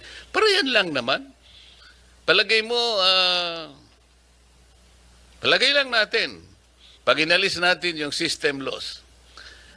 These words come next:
there's a general, ah, loss of, let's say, one point five billion per year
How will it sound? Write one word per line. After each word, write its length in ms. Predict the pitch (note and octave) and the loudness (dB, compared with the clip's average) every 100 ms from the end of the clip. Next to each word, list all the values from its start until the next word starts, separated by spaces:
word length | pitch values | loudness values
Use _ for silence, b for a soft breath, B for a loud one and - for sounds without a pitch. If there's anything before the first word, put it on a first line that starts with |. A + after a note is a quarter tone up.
| B - - - - - - - - - - | B -20 -20 -20 -20 -20 -20 -20 -20 -20 -6
there's 240 | B2 E3 | 0 2
a 80 | D3+ | 0
general, 560 | G2 E3+ F3+ E3+ F3 E3+ D#3+ | 0 0 2 2 2 2 0
ah, 480 | D3 C#3 C#3 B2 A2 | 0 0 0 -2 -4
loss 320 | F#2 F3 E3 | 0 0 2
of, 80 | D#3+ - | -2 -2
let's 160 | C#3+ - | -4 0
say, 160 | D3+ | -2
one 240 | A#2 D3 D3 | 2 0 2
point 320 | D3+ C#3+ - | 0 0 2
five 400 | C3 C3+ - - | 0 0 -4 0
billion 400 | C3 A#2+ C3+ A2 | 0 0 -2 -2
per 160 | A2+ | -2
year 240 | G#2+ A#2+ | -2 -6